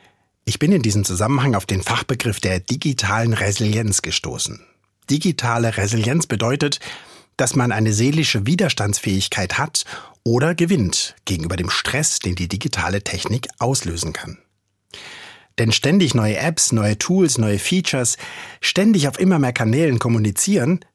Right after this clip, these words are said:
das stresst. Ich frage mich, wie ich diese digitale Resilienz erlangen kann.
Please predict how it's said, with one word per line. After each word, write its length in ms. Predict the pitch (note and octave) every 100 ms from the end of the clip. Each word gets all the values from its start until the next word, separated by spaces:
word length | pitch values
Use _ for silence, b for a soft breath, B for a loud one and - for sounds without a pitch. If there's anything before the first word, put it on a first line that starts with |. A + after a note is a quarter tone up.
| _ _ -
das 360 | G2+ G#2+ -
stresst. 720 | - - - F#2+ - - - - _ b b b b b b b
Ich 220 | F#3 F#3
frage 320 | - C#3 C#3
mich, 360 | B2 A#2+ B2 -
wie 160 | A#2 G#2+
ich 80 | G#2
diese 260 | G#2+ F#2+
digitale 640 | F#2 D#3+ F3 - G#2+ A2 G#2
Resilienz 720 | G2+ G2 E2 E2+ C#3 D#3 -
erlangen 440 | - D3 E3+ G#2+ G#2+
kann. 320 | - D#2+